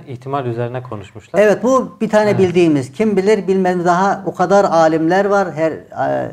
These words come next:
Speaker 2: müştehitler var. Kim
Speaker 1: Evet.
Speaker 2: bilir onlar ne kadar konulara çözüm getirmişler.
Speaker 1: O zaman şimdi fıkıh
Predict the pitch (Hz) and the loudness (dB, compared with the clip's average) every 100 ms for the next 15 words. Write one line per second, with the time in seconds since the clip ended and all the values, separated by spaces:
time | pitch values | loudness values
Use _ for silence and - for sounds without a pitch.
0 | - 143 - 151 143 135 147 139 208 214 | -8 -10 -6 -4 -4 -2 -4 0 -2 -4
1 | - _ _ 120 170 160 160 175 180 175 | -20 _ _ -6 -2 0 2 2 0 -2
2 | 160 151 175 - 156 143 147 170 170 143 | -2 0 -2 -2 -2 0 0 -2 -4 -10
3 | 127 110 107 101 135 131 147 131 151 139 | -8 -10 -12 -12 -8 -4 -4 -6 -8 -6
4 | 143 139 | -8 -6